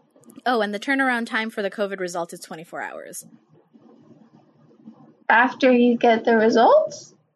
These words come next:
Speaker 1: Ding, ding, ding. Congrats. You're smarter than the nurse I spoke to today. <laughs>
Speaker 2: Wait, what?
Speaker 1: We've had, this isn't the first call.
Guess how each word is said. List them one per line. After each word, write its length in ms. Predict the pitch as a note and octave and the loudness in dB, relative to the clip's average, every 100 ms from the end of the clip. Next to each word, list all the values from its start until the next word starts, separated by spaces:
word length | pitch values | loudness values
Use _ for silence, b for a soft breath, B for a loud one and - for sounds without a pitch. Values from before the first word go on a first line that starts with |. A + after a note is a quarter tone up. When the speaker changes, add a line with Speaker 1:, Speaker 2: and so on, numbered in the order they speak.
| _ - | _ -8
Speaker 1:
Ding, 160 | E4 | -4
ding, 240 | E4 E4+ E4 | -4 -2 -2
ding. 460 | F4 E4+ E4+ E4+ - | -2 -4 -4 -6 -6
Congrats. 840 | F4 E4 F#4+ F#4+ C#4 G3 - - | -4 0 2 2 0 -2 -8 -8
You're 160 | B3+ B3 | -8 -6
smarter 560 | - - B3+ C#4+ C#4 | -6 -4 -2 0 -2
than 180 | C4 B3 | -2 -2
the 80 | B3+ | -2
nurse 320 | A3+ C#4 - | -2 -2 -4
I 60 | A3 | -6
spoke 420 | A3 - C4+ - | -4 0 -2 0
to 160 | A#3+ | -6
today. 520 | - F#3 - C#4 C4+ - _ _ _ _ | -4 -6 -4 -2 -4 -6 _ _ _ _
<laughs> 400 | _ _ _ - | _ _ _ 2
Speaker 2:
Wait, 280 | D5 A#4 A#3 | 6 6 6
what? 520 | C#4 F#4 D#5+ - - B B B B B B B _ | 4 6 4 2 -8 B B B B B B B _
Speaker 1:
We've 340 | A#3+ D#4 F#4+ | -4 -2 -2
had, 720 | - D#4+ D4 C#4 C4+ C4 B3 - _ _ _ | -2 -2 0 0 0 -2 -4 -12 _ _ _
this 320 | A3 A#3+ D4+ | -10 -6 -4
isn't 340 | E4+ E4 D#4+ C#4 | -6 -4 -6 -6
the 80 | B3 | -12
first 420 | - A#3+ A#3+ - | -4 -6 -6 -10
call. 560 | - C4 C4 C#4+ D#4+ | -2 0 0 -4 -8